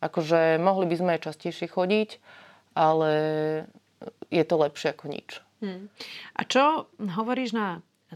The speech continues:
Speaker 2: to, to je tiež veľká debata nás všetkých, ktorí sme kedy v televízii pracovali, že vlastne tieto správy sa prekladajú takým tým infotainmentom, hej.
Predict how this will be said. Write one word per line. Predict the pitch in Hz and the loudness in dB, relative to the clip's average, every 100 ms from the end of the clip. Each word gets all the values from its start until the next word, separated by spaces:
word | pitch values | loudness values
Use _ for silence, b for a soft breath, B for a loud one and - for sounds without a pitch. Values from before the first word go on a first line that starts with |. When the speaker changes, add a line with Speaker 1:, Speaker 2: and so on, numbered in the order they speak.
| - | -10
Speaker 2:
to, | 165 165 240 | -4 -2 -2
to | 170 | -6
je | 165 | -10
tiež | 175 | -8
veľká | 175 185 180 | -6 -6 -2
debata | 180 202 202 185 175 | 0 0 2 2 2
nás | 170 | 0
všetkých, | - 190 202 | -2 -4 -4
ktorí | - 185 180 | -2 -2 -2
sme | 175 | -2
kedy | 185 | -6
v | - | -6
televízii | 190 196 185 | -6 -4 -4
pracovali, | 170 170 208 202 202 | -4 -4 -4 -2 -2
že | 196 | 0
vlastne | 202 254 254 | -2 -2 0
tieto | 240 196 240 233 220 - | 2 2 2 0 0 -6
správy | - 175 180 202 | -6 0 0 0
sa | 208 | -4
prekladajú | 185 185 196 240 196 196 190 | -4 -2 -2 -2 0 0 -2
takým | 190 208 196 | -4 -4 -2
tým | 202 196 | -2 -2
infotainmentom, | 185 180 170 147 139 131 - - | -2 -4 -4 -4 -4 -8 -10 -10
hej. | 147 156 | -8 -8